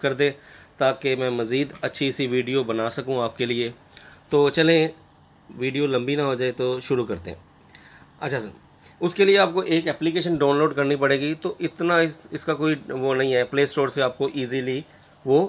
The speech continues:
मिल जाएगी। एप-, एप्लीकेशन का नाम है Brave, <clears throat> बी आर ए वी ई, Brave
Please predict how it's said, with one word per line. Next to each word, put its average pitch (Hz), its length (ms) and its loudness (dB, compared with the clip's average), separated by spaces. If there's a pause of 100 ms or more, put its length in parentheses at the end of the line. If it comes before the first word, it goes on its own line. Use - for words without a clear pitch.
(180)
मिल 117 200 0
जाएगी। 92 280 -6 (1600)
एप-, - 300 -6
एप्लीकेशन 180 440 0
का 175 60 4
नाम 160 240 4
है 180 240 -2
Brave, 104 340 -4 (600)
<clears throat> 113 400 -12 (180)
बी 147 280 0 (100)
आर 143 300 4
ए 147 260 0 (420)
वी 127 200 -6 (260)
ई, 90 180 -10 (1500)
Brave 127 460 0